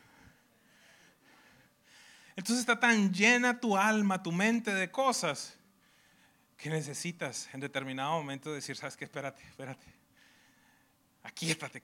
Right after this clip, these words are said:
cálmate, alma". Yo la llamo la loca que vive en mí. Alborotada, pensando en un montón de cosas. Y entonces allí dice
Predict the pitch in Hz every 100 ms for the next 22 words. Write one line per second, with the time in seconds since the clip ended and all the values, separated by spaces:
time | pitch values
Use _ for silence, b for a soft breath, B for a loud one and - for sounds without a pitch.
0 | _ - 202 196 180 151 170 131 127 120
1 | b b b _ 123 139 160 160 156 135
2 | 143 143 143 131 131 139 139 113 - B
3 | B B B B 135 151 160 165 196 196
4 | 175 160 151 143 175 165 196 190 185 180
5 | 175 175 170 165 143 151 143 135 170 180
6 | 185 185 170 175 175 143